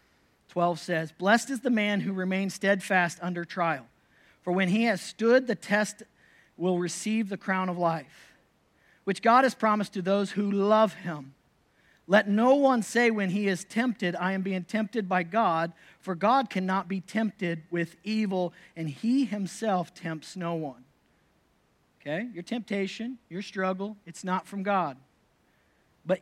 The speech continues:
each person, each, you and I, person is tempted when he or she is lured and enticed by their own desire.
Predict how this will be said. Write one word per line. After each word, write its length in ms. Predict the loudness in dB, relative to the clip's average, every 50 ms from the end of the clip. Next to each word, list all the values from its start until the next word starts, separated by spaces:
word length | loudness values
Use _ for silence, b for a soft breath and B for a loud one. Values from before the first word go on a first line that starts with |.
| _ -8
each 480 | -6 -4 -4 -4 -6 -8 -14 -20 _ -6
person, 640 | -2 0 0 0 0 -2 -8 -10 -10 -10 -12 -14 _ _ _ _ _ _ _ _
each, 600 | -6 -4 0 0 2 0 0 -2 -8 -20 -20 -18 _
you 240 | -6 -4 -2 0 0
and 100 | 2 2
I, 360 | 4 2 2 0 -2 -6 -8 _ _ _ _ _
person 520 | 0 2 4 4 4 2 -2 -6 -6 -6 -6 -6
is 180 | -6 -8 -6
tempted 540 | -4 -4 -2 -2 -2 -2 -4 -4 -6 -6 -6 b b b b b b
when 200 | b -4 -4 -4
he 540 | -4 -6 -6 -4 -4 -2 -2 -2 -4 -6 -8 -12 _ _ _ _ _ _
or 220 | -6 -4 -4 -4
she 480 | -4 -4 -4 -4 -2 -2 -2 -2 -4 -6
is 160 | -6 -8 -8 -6
lured 580 | -4 -4 -2 0 0 0 0 -2 -2 -4 -8 -10
and 160 | -10 -8 -8
enticed 640 | -8 -10 -10 -8 -4 -2 0 0 0 -2 -2 -6 -6
by 300 | -4 -4 -4 -4 -6 -8 -10 _ _ _ _ _ _ _ _ _
their 300 | -10 -8 -6 -6 -6 -8 -10 -10
own 460 | -8 -6 -6 -6 -6 -6 -8 -10 -14 _ _ _ -14
desire. 680 | -12 -12 -12 -12 -12 -12 -12 -10 -10 -12 -14 -16 -20